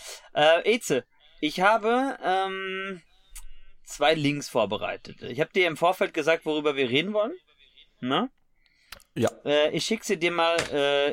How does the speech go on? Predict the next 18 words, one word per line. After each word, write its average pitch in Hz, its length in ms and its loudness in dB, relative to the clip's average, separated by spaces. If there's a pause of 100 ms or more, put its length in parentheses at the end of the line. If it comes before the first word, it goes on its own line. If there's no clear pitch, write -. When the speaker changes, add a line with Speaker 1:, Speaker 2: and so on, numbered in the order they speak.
Speaker 1:
in 139 140 -4
den, 139 340 -2
ähm, 127 760 -4
Textnachrichtenkanal. 180 1120 -2 (2000)
Weil 127 280 0
ich - 160 -8
denke, 165 400 0
das, 147 320 0
äh, 135 260 0
eine 160 420 0
wird 143 380 -2
trotzdem - 460 -4
umfangreicher 151 800 0
sein 139 240 0
als 131 260 -8
das 123 320 -10
zweite 151 300 0
Thema. 156 360 -4